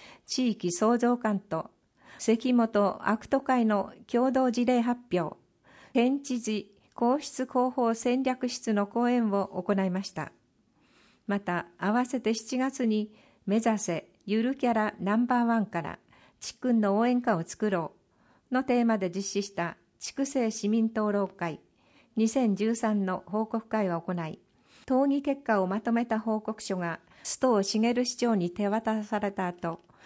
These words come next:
完成したちっくんの応援歌、みんなのちっくんを、ボーカル担当の三黒美香さん、作曲者のロマチャさん、討議会メンバーが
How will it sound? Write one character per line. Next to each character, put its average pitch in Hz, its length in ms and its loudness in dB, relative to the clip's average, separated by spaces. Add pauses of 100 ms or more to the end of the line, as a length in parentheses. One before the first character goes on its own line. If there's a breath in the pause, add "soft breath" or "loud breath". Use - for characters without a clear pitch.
(180 loud breath)
完 240 200 2
成 247 220 2
し - 60 -8
た 233 140 0
ち - 180 -8
っ - 40 -20
く 254 140 0
ん 220 40 4
の 180 180 2
応 190 80 2
援 190 140 0
歌、 - 300 -6 (260)
み 226 160 2
ん 262 100 2
な 240 100 4
の 165 120 -2
ち - 220 -12
っ - 60 -20
く 190 120 -2
ん - 120 -8 (420 soft breath)
を、 185 220 -2 (240 loud breath)
ボ 233 180 2
ー - 40 -6
カ 247 100 2
ル 240 120 0
担 233 220 0
当 208 220 0
の 185 320 -4 (320 loud breath)
三 202 140 0
黒 247 300 2
美 202 120 2
香 208 160 -2
さ 160 160 -8
ん、 147 140 -12 (440 soft breath)
作 247 320 -2
曲 240 240 -4
者 196 200 -2
の 180 260 -4 (320 soft breath)
ロ 208 160 2
マ 247 160 2
チ 233 100 -6
ャ 214 60 0
さ 190 180 -6
ん、 170 140 -10 (680 soft breath)
討 240 180 2
議 240 120 4
会 226 180 2
メ 220 160 4
ン 214 80 4
バ 190 180 0
ー 180 40 -4
が 175 180 -4